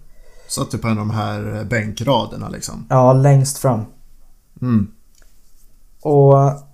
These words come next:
Speaker 2: sen så blundade jag ett tag. Och så fick jag upp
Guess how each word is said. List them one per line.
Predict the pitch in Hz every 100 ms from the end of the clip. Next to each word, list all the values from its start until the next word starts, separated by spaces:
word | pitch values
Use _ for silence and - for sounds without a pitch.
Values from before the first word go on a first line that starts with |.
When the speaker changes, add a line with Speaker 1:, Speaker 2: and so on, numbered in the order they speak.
| - -
Speaker 2:
sen | - 156 143
så | 156
blundade | 139 160 147 113 107 113
jag | 135
ett | 156
tag. | 123 101 107 - _ _ _ -
Och | 135
så | -
fick | 139 139
jag | 170
upp | 135 123 -